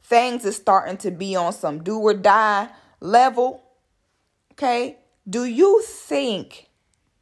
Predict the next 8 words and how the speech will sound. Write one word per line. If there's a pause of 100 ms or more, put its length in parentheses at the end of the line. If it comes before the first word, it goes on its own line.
that
we
are
supposed
to
run
the
risk